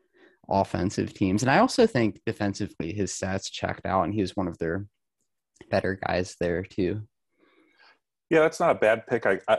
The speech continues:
Speaker 2: I kinda considered him as well, but, but I ultimately ended up going with, uh,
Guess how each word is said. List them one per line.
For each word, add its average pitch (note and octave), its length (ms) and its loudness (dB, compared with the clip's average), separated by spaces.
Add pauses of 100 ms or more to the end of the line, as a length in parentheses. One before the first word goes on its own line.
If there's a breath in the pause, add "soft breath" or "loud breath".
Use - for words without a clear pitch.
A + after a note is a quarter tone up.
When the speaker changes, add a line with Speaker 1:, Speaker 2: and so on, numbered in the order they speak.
Speaker 2:
I G#2+ 40 4
kinda A#2 280 -2
considered G2 440 0
him G2 160 -6
as F2+ 100 -8
well, F2+ 320 4
but, E2+ 280 2
but F#2 60 0
I F#2 180 4
ultimately F2 640 -6 (180)
ended E2+ 240 -2
up D#2+ 160 -2
going E2 300 -4
with, D2+ 280 -4
uh, D#2+ 200 -2